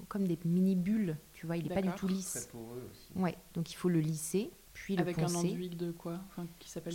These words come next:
Speaker 2: comment ?
Speaker 1: C-, euh, c-, c'était du map ou c'était la colle que t'avais dit ?
Speaker 3: J'ai mis du map.
Speaker 1: Du map.
Speaker 2: Et après, c'est la partie béton ?
Speaker 1: Et après, c'est la partie béton.
Speaker 3: Après, c'est la partie
Speaker 1: Le
Speaker 3: béton.
Speaker 1: deal, c'était, le deal aussi, c'est que donc,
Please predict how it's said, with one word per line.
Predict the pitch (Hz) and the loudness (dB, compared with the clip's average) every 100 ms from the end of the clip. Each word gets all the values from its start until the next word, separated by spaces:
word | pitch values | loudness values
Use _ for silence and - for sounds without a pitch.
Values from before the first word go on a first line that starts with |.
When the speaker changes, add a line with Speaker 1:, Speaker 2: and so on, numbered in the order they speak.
| 170 | -6
Speaker 2:
comment ? | 170 170 | -6 -6
Speaker 1:
C-, | - | -6
euh, | 175 | -6
c-, | - - - | -6 -10 -10
c'était | - 180 175 | -10 -6 -2
du | 175 | 0
map | 185 | 0
ou | 302 - | -2 -10
c'était | - 170 151 | -14 -10 -6
la | 147 | -6
colle | - 165 160 | -6 -8 -8
que | 160 | -10
t'avais | 151 143 | -8 -10
dit ? | - | -10
Speaker 3:
J'ai | 107 110 | -12 -10
mis | |
du | 127 101 | -10 -10
map. | 98 - - - | -10 -12 -20 -8
Speaker 1:
Du | 165 | -6
map. | 151 - - | -6 -8 -2
Speaker 2:
Et | 190 | 0
après, | 214 | 0
c'est | 254 | -2
la | 226 | -2
partie | 226 - | -4 -4
béton ? | 208 220 480 - - - | -2 -2 -4 -10 -20 -2
Speaker 1:
Et | 185 | 0
après, | 156 - | 2 0
c'est | 233 196 | 0 2
la | 170 | 0
partie | 165 - | -2 -4
béton. | 196 180 147 | -4 -2 -4
Speaker 3:
Après, | - | -6
c'est | - | -12
la | 90 | -16
partie | - - | -14 4
Speaker 1:
Le | 214 208 | 8 8
Speaker 3:
béton. | 180 | 8
Speaker 1:
deal, | 220 294 | 6 6
c'était, | 285 214 196 196 - | 6 4 6 4 4
le | 190 | 2
deal | 170 185 208 | 2 2 2
aussi, | 160 - 190 | 0 -2 -6
c'est | - | -6
que | 156 147 | -6 -4
donc, | 156 | -6